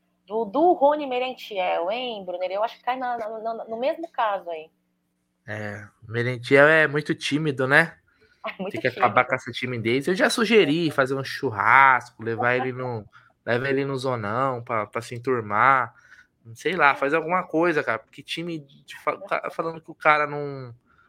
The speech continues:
Speaker 2: não joga por timidez é sacanagem.
Speaker 1: É isso aí, ó, o Lion
Speaker 2: Leva
Speaker 1: tá
Speaker 2: ele num
Speaker 1: dizendo,
Speaker 2: show
Speaker 1: ó.
Speaker 2: de stand-up, alguma coisa, sabe?
Speaker 1: Show de stand-up? Bota ele pra fazer uma live com a
Speaker 2: É,
Speaker 1: Mitch,
Speaker 2: se
Speaker 1: na sexta com
Speaker 2: enturmar, fazer um
Speaker 1: breja,
Speaker 2: churrasco, é,
Speaker 1: né?
Speaker 2: cola aqui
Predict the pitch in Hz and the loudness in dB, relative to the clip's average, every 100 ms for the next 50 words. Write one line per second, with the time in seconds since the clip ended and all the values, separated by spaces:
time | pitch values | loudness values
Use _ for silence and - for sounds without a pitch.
0 | _ - 139 123 131 135 135 131 - 131 | _ -12 -4 0 0 0 -6 -10 -14 -14
1 | 127 120 135 170 214 233 180 - 147 - | -8 -6 -6 -8 -12 -12 -14 -10 -10 -8
2 | 110 104 104 107 - _ _ _ _ 165 | -8 -8 -8 -14 -20 _ _ _ _ -14
3 | 196 - 381 226 208 196 175 190 160 175 | -12 -10 -6 -2 2 2 2 0 0 0
4 | 190 185 180 160 - - 135 107 104 127 | 0 0 0 -2 -4 -6 -6 -2 2 2
5 | 143 - 120 113 127 120 113 131 120 117 | 0 -4 -8 -10 -12 -12 -8 -6 -6 -10
6 | 127 - 277 269 - - 302 - 202 214 | -16 -10 -8 -8 -10 -14 -14 -14 -10 -10
7 | - _ 202 190 _ _ - - _ 247 | -10 _ -20 -20 _ _ -20 -20 _ 2
8 | 339 349 320 320 277 262 262 254 233 226 | 2 0 -2 0 -2 0 -2 -2 0 0
9 | 254 247 - 131 180 165 - - 208 - | -2 -6 -4 -2 -2 -4 -6 -10 -10 -8
10 | 123 - - - 202 226 220 190 180 156 | -8 -6 -4 -4 -2 -2 -2 -4 -4 -4
11 | 104 110 123 - 127 120 135 175 208 147 | -4 -4 -6 -8 -8 -2 -2 -2 -4 -4
12 | 170 185 | -6 -8